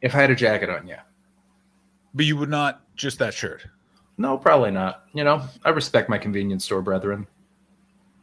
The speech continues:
Speaker 2: All right, then you're fine then. I thought you were wearing this conven-, I thought you were, I thought I was gonna be able to get to department store and you'd be like, "Or maybe not."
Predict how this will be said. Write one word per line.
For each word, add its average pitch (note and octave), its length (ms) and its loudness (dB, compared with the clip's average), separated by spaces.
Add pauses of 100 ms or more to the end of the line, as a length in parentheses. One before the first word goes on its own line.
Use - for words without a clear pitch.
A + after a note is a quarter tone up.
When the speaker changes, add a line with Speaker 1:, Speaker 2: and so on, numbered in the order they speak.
(160)
Speaker 2:
All G3+ 100 2
right, E3 100 0
then E3 140 0
you're D3+ 100 -2
fine D3+ 280 0
then. G2+ 120 -6
I C3+ 120 0
thought D3+ 240 2
you D3 100 -2
were C3 160 -2
wearing C3 240 0
this A#2 140 -4
conven-, B2+ 300 -4
I C3+ 100 -2
thought F#3 160 2
you D3+ 120 -2
were, D3 140 0
I C#3 180 4
thought F3 180 2
I D#3 60 2
was D3 160 -2
gonna C#3 120 -4
be B2 100 -4
able A#2+ 100 -2
to A#2 80 -6
get G#2+ 120 -4
to A#2 80 -8
department A2+ 520 -2
store E2+ 280 -4
and F#2+ 160 -4
you'd G2 100 -2
be A2 120 0
like, F#2+ 180 -6
"Or G#2 380 -6
maybe A#2 560 -2
not." - 400 -8